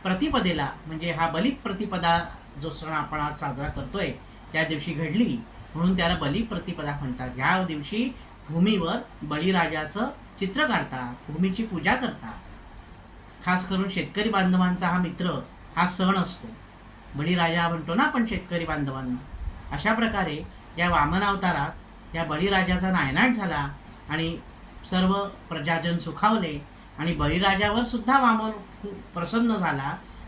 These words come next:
आणि त्याला वर मिळाला. अशा प्रकारे आजच्या ह्या सणाचं महत्त्व आपण ह्या व्हिडिओमध्ये पाहिलं आहे.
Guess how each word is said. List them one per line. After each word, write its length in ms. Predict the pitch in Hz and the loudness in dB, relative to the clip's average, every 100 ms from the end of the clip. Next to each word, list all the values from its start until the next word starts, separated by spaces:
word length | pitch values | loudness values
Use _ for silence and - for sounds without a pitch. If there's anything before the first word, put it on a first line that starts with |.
| - | 0
आणि 300 | 160 196 262 | 4 6 4
त्याला 260 | 214 165 170 | 2 2 0
वर 200 | 165 151 | -2 -4
मिळाला. 420 | 147 127 135 143 - - - - - | -2 -2 0 -2 -2 -12 -14 -14 -8
अशा 200 | 139 226 | 0 2
प्रकारे 400 | 220 185 170 175 | 2 0 -2 -2
आजच्या 400 | 151 147 - 202 | -6 -8 0 2
ह्या 180 | 185 185 | 4 2
सणाचं 440 | 170 160 160 160 | 0 -4 -6 -4
महत्त्व 460 | 151 226 220 175 160 - - - | 2 2 2 0 -2 -8 -18 -4
आपण 260 | 147 143 175 | -2 0 0
ह्या 180 | 165 160 | 0 -2
व्हिडिओमध्ये 520 | 151 143 147 147 180 | -2 -2 0 -2 0
पाहिलं 340 | 175 127 127 | -2 -2 -2
आहे. 200 | 127 117 | -4 -4